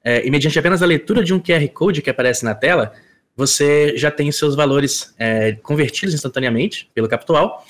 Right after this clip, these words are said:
e em seguida dispensados ali pelo, pelo caixa eletrônico. Você já consegue, é, obter instantaneamente aquele valor que acabou de ser convertido do Bitcoin e fazer um pagamento em espécie, é, s-, pra pagar o seu cafezinho, pra pagar,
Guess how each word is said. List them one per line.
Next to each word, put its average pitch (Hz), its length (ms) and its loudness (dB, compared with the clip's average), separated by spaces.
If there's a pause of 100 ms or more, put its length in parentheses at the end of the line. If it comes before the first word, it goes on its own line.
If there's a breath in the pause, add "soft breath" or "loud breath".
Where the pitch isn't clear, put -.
(320 loud breath)
e 165 120 2
em 196 40 2
seguida 175 500 2
dispensados 165 640 0
ali 151 140 0
pelo, 156 160 0
pelo 147 360 0
caixa 143 220 -2
eletrônico. 143 540 -2
Você 110 160 -6
já 113 100 -2
consegue, 120 500 -2 (240)
é, 107 300 0
obter 117 320 0
instantaneamente 120 800 -4 (240 loud breath)
aquele - 200 -2
valor 123 220 2
que 120 380 0
acabou 117 260 0
de 135 220 0
ser 120 160 -6
convertido 110 360 -4
do 147 80 0
Bitcoin 165 440 -2 (420 loud breath)
e 185 60 -6
fazer 196 180 2
um 202 80 0
pagamento 196 420 0
em 180 100 0
espécie, - 540 -2 (180)
é, 113 200 -2
s-, - 220 -6
pra - 160 -8
pagar 113 160 0
o - 20 -8
seu 110 80 -4
cafezinho, 113 440 0
pra 120 100 -4
pagar, 117 340 0